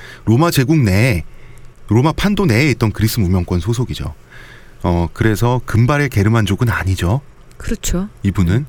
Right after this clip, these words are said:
Speaker 1: 금발의 게르만족으로 서양 중세에서 그려지지만,
Speaker 2: 음.
Speaker 1: 음. 아버지가 로마군 장교였습니다.
Speaker 2: 음.
Speaker 1: 그 본인도 로마군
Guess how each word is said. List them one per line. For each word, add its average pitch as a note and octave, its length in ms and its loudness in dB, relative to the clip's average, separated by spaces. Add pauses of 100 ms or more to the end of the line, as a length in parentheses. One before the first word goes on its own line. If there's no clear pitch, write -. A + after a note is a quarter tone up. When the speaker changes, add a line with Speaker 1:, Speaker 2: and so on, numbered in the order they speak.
(120)
Speaker 1:
금발의 A#2+ 380 2
게르만족으로 G#2+ 600 2
서양 F3 260 0
중세에서 G2 440 0
그려지지만, G2+ 840 0
Speaker 2:
음. D#3+ 440 -4
Speaker 1:
음. F2 220 -2 (1600)
아버지가 C3 480 2
로마군 G2+ 320 0
장교였습니다. E2 640 -6 (320)
Speaker 2:
음. D#3+ 200 -10 (100)
Speaker 1:
그 - 100 0
본인도 C3 460 2
로마군 A#2 640 0